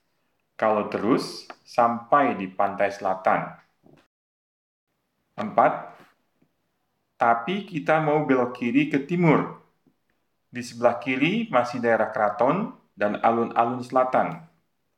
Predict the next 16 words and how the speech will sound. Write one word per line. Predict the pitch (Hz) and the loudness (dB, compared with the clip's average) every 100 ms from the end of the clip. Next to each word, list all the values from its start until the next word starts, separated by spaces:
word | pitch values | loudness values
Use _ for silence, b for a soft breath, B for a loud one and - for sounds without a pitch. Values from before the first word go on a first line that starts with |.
| _ _ _ _ _ _ _ | _ _ _ _ _ _ _
Sekarang | - - - 113 113 160 202 | -12 -4 2 4 4 0 -2
kita | 143 135 131 123 | -2 2 2 2
mau | 120 | 0
belok | 117 113 110 - | 0 0 0 -6
kiri | 107 | -8
lagi, | 104 101 98 110 139 - - _ | 0 0 0 0 0 0 -4 _
masuk | 120 117 120 113 | -2 -2 -2 -4
Jalan | 120 113 110 104 | 2 4 2 0
Taman | 107 104 104 | -2 -2 -4
Siswa. | - 135 - 92 82 - _ _ _ _ _ _ _ _ _ _ _ _ _ | -4 -6 0 0 0 -10 _ _ _ _ _ _ _ _ _ _ _ _ _
Di | 135 | -8
sebelah | 127 113 113 104 | -8 0 0 0
kiri | - 131 156 208 | -2 0 0 2
ada | 117 113 110 | 2 2 0
Gereja | 113 107 104 | -2 -4 -8
Jawa. | 95 123 127 92 | 0 2 4 2